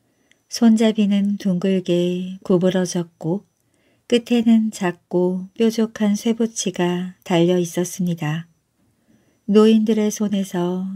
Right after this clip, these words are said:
자주 볼 수 있는 흔한 지팡이였어요.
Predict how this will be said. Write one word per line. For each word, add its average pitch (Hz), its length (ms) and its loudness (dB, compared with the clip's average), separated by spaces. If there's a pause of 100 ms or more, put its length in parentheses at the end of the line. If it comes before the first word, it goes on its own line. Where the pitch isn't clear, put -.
자주 180 340 -2
볼 175 200 0
수 - 220 -6
있는 165 460 -2 (540)
흔한 233 500 4
지팡이였어요. 185 1080 -4